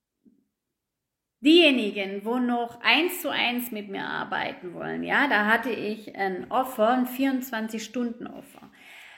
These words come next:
Ähm, das kriegst du, wenn du das Video anguckst, bis zum Ende, ja, mir sofort eine D M schreibst,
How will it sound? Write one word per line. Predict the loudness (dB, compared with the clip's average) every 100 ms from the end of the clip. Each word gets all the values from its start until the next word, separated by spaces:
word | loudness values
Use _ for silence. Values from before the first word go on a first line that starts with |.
| -14 2
Ähm, | 4 6 4 0 -2 -2 -4 -6 -10 -16 _ _ _ _ _ _ _ _ _ _ _ _ _ _ _ _ -8
das | -6 -2
kriegst | 0 0 -4 -12
du, | -16 -20 _ _ _ _
wenn | 2 4
du | 6
das | 4 0
Video | 0 0
anguckst, | 0 0 -2 -6 -12 -16 -14
bis | -10 -8
zum | -6 -4
Ende, | -2 -2 -2 -4 -8 -10
ja, | -2 -2 -2 -6 -18 _ _ _
mir | -2 2 2 -2
sofort | -2 0 2 0 0
eine |
D | 0 0
M | 0 -2
schreibst, | -2 -2 0 0 -2 -6 -18 -20